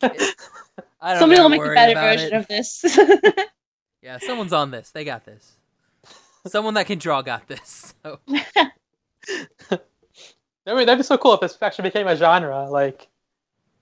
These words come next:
Speaker 2: s-, job hopping genre.
Speaker 1: Oh, see, that would be so great.
Speaker 2: Like, I would love to see, see people do it better than us, 'cause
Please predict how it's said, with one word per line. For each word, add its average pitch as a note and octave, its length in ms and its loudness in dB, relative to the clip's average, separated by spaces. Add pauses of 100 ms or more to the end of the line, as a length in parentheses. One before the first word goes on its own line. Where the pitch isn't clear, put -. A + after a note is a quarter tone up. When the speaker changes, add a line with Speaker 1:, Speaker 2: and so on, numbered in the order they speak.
(200)
Speaker 2:
s-, - 240 -20
job D#3 340 4
hopping C#3+ 420 -2
genre. C#3 580 -6 (160)
Speaker 1:
Oh, - 200 -20
see, E3 160 -20
that F3+ 140 -18
would F3 100 -16
be D3 100 -16
so C3+ 260 -14
great. B2+ 360 -14 (1400)
Speaker 2:
Like, F3 140 -6
I F#3+ 80 2
would A3 60 6
love A#3+ 120 4
to A3 60 -6
see, A3+ 120 -4
see - 220 -6
people G3+ 280 0
do F#3+ 280 0
it F3 60 0
better E3 220 4
than D#3 120 -4
us, C#3 360 -8 (160)
'cause C#3 260 -20